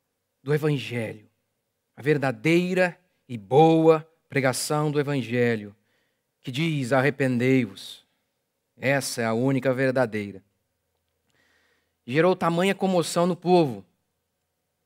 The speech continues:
que as pessoas começaram a ir pra cadeia e falar pro delegado: "Me prende, eu não mereço, eu não mereço estar livre."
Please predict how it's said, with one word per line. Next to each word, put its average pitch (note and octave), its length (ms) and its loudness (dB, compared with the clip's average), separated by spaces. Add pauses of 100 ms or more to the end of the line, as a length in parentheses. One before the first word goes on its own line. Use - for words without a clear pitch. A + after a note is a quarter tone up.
(880)
que - 80 -12
as A2+ 80 -8
pessoas D3+ 380 -2
começaram D3 600 2
a B2+ 80 0
ir C3+ 360 -2 (440)
pra C3 140 -6
cadeia A#2 720 -6 (720)
e B2 40 -16
falar C#3 260 0
pro C#3+ 80 -8
delegado: A2+ 580 -2 (560)
"Me - 120 -20
prende, B2 580 -6 (1120)
eu A2 140 -6
não A#2+ 120 -2
mereço, A2+ 560 -4 (1400)
eu B2 80 -8
não B2+ 100 -2
mereço B2+ 340 -4
estar A#2 260 -8
livre." G#2+ 400 -10